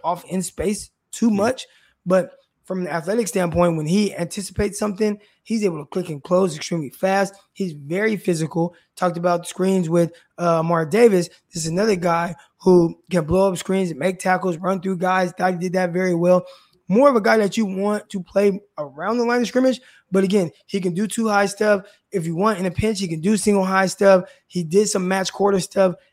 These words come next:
Speaker 1: at his school. But a guy I was, I walked away, like, pleasantly surprised. And, and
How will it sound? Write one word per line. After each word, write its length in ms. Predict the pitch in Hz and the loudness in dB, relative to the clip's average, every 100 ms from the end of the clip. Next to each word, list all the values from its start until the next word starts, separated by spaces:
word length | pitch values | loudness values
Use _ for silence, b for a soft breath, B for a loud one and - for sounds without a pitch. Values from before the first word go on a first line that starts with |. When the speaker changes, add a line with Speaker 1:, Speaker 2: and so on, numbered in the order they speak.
| _ - | _ -4
Speaker 1:
at 120 | 202 | -2
his 120 | 185 | -2
school. 320 | - 240 202 | 0 0 2
But 240 | 170 165 - _ _ _ - | 2 0 -2 _ _ _ -6
a 120 | 185 | -2
guy 320 | 202 208 214 | 2 4 6
I 40 | 240 | 4
was, 220 | 214 175 | 2 0
I 160 | - 208 | 0 2
walked 320 | 220 208 190 | 4 2 2
away, 240 | 202 196 | 2 2
like, 220 | 185 175 - | 0 -4 0
pleasantly 400 | 196 190 185 175 | 0 0 -4 -4
surprised. 400 | 175 196 196 175 | -2 0 0 0
And, 220 | 175 196 | -4 -2
and 260 | 185 180 | 0 0